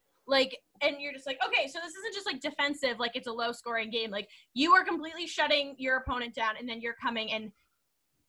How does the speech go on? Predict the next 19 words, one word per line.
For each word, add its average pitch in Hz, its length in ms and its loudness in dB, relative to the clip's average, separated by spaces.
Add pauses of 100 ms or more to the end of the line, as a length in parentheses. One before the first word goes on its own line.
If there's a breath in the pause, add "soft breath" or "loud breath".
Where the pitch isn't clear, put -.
(160)
like, 247 240 4 (120)
I'm 240 140 8
pretty 330 220 6
sure 381 240 6 (760)
in 339 180 2
my, 339 120 8
it - 140 -2
felt 262 480 0
like 330 240 6
to 370 120 -2
me, 339 140 2
this 269 180 0
isn't 233 200 -6
how 220 260 4
it 185 80 0
actually 214 300 -2
went 196 140 -6
down. 233 220 2 (320 loud breath)
It 370 160 0